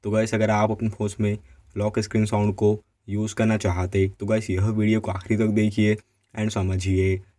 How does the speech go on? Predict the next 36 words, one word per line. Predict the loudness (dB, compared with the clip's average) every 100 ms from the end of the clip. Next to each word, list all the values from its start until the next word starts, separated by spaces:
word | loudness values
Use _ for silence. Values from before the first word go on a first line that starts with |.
| -6
And | -2
अभी | -2 -2
तक | -2 0
आपने | 0 2 2
हमारे | 2 2 2
चैनल | 0
को | 0
सब्सक्राइब | -2 -2 -2 0
नहीं | 2
किया | 0
है | 0 -8 _
तो | -10
प्लीज | 0 2 2
सब्सक्राइब | -2 -4 -2 -2 -2 -2
कर |
लीजिएगा। | -2 0 -2 -2 -4 -8 _
तो | 0
गाइस, | 0 0
बिना | 0 2
देरी |
में | 2
उसका | 2 2
यह | 2 2
वीडियो | 0 -2 0 -2 -4
स्टार्ट | -4 -4 -2 -2
करते, | -2 2 2 2 0 _ -8
तो |
आप | -2 -2 -2
अपने | -4 -2
फ़ोन | 0 2
में | 2
देखिए | 2 2 2 2 -2 _ _ _
सेटिंग्स | -4 -2 2 0 0 -8 -18 _ _ _ _ _ _ _
ओपन | -2 0 2
कर | 2
लीजिएगा | 2 0 0 0 -2